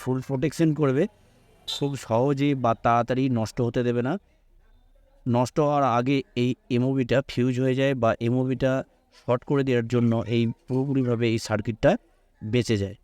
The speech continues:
সেই কারণে এই ধরনের এমওবি যদি তোমরা লাগিয়ে নাও, ফুল প্রোটেকশন হবে। এ-, এবার আপনাদেরকে লাগিয়ে এইখানে দেখিয়ে দেবো। এখানে দেখুন, সরাসরি আপনাদেরকে কোনো রকম দিক নাই, যেদিকে খুশি লাগাতে পারেন।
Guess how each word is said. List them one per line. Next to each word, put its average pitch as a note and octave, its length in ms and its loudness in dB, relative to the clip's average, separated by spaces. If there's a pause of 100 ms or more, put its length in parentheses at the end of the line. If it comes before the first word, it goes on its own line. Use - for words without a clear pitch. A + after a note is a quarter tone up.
(160)
সেই C#3 280 0
কারণে C#3 420 2 (100)
এই C3 140 0
ধরনের B2+ 460 0
এমওবি C#3 360 0
যদি A#2 240 0
তোমরা A2+ 300 0
লাগিয়ে A2+ 340 0
নাও, D#3 200 2 (440)
ফুল C3+ 240 0
প্রোটেকশন A#2+ 500 -2
হবে। A#2 260 0 (120)
এ-, B2+ 80 -2 (220)
এবার C3 220 2 (100)
আপনাদেরকে B2+ 440 2
লাগিয়ে A#2 360 2
এইখানে B2 320 -2
দেখিয়ে A2+ 320 -2
দেবো। B2+ 240 -2 (380)
এখানে C#3 280 2
দেখুন, C3+ 280 0
সরাসরি C3 600 -2 (180)
আপনাদেরকে B2 440 0
কোনো C3 200 0
রকম C3+ 380 0
দিক B2+ 240 0
নাই, C3 220 0 (380)
যেদিকে B2+ 380 0
খুশি B2+ 340 -2
লাগাতে A2+ 340 2
পারেন। A#2 280 0